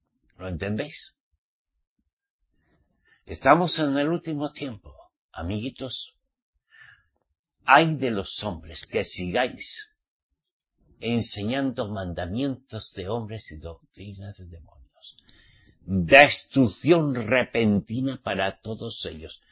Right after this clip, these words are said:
Así lo dice Yahweh, el Aleph y Taf. Ay de los que comercializáis con el manual de Yahweh. Ay de vosotros.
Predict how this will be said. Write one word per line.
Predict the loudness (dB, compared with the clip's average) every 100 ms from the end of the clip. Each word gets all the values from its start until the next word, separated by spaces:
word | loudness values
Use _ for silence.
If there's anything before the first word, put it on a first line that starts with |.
| -20 -20 _ _
Así | 6 6 6 -10 -4 -2 2
lo | 0
dice | 0 -4 -4 -6 -6 -6
Yahweh, | -6 -6 -10 -20 -20 -20 -20 _ _ _ _
el | 0 0
Aleph | 0 0 -4 -6 _ _ _
y | -6 -6
Taf. | -6 -12 -12 _ _ _ _ _ _ _ _ -20 -20 -4
Ay | 10 12 12
de | 8 6
los | 6 -2
que | -2 -2
comercializáis | 4 4 6 4 0 0 2 4 0 4 4 4 0 -10 -16 _ _ _ _ _
con | -4 0
el | 4
manual | 6 6 6 10 10 8
de | 2 0
Yahweh. | 0 -4 -6 -18 -20 -20 _ _ _ _ _ _ _ _ _ _ _ _ _ _ _ _ _ _ _ _ _ _ _ _
Ay | 6 10 10 8 4
de | 4
vosotros. | 4 0 0 0 -2 -10 -14 -12 -12 -12